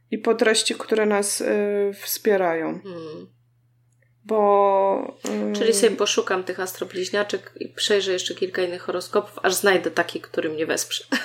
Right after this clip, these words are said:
Speaker 2: <laughs>
Speaker 1: Na pewno znajdziesz, ja ci
Speaker 2: Już
Speaker 1: zaraz
Speaker 2: pierwszy,
Speaker 1: tam
Speaker 2: kolejny taki
Speaker 1: zgoogluję.
Speaker 2: pewnie będzie.
Speaker 1: Nie wiem, w zwierciadle zobacz, wiesz, oni tam są bardziej
Speaker 2: Bardziej psychologiczni niż w twoim
Speaker 1: psychologiczni,
Speaker 2: stylu.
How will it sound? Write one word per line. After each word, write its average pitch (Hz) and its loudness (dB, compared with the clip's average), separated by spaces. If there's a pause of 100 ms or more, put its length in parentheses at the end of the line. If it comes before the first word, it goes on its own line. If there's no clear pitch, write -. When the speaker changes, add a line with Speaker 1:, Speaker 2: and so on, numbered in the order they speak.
(220)
Speaker 2:
<laughs> - -12
Speaker 1:
Na 294 4
pewno 269 4
znajdziesz, 214 -4
ja 214 0
ci 339 0
Speaker 2:
Już 339 0
Speaker 1:
zaraz - 4
Speaker 2:
pierwszy, 403 2
Speaker 1:
tam 427 0
Speaker 2:
kolejny 381 4
taki 214 -2
Speaker 1:
zgoogluję. 214 0
Speaker 2:
pewnie 214 0
będzie. 196 -6 (540)
Speaker 1:
Nie 208 -2
wiem, 185 -4
w 208 -12
zwierciadle 254 2
zobacz, 175 -6
wiesz, 180 -8
oni 196 -8
tam 196 -8
są 190 -10
bardziej 180 -6
Speaker 2:
Bardziej 226 2
psychologiczni 214 -4
niż 185 -10
w - -18
twoim 190 2
Speaker 1:
psychologiczni, 214 6
Speaker 2:
stylu. 392 4